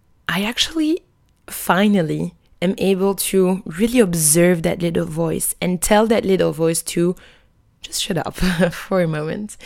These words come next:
And it kind of works. So I just tell her, "Ursula, shut up. That's not me talking, that's Ursula." And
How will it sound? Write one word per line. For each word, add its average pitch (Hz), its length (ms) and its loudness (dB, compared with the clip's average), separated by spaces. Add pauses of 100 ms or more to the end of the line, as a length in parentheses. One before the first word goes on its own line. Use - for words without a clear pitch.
(460)
And 196 140 -2
it 214 120 -4
kind - 260 -4
of 370 180 -4
works. 330 400 0 (400)
So 208 400 -2
I - 140 -4
just 277 220 -6
tell 220 200 -2
her, 185 260 -4
"Ursula, 226 600 -2 (140)
shut - 280 -4
up. 302 280 4 (680)
That's 190 280 0
not 226 160 2
me 269 200 4
talking, 170 460 -4
that's 190 220 -2
Ursula." - 540 -2 (120)
And 190 380 -2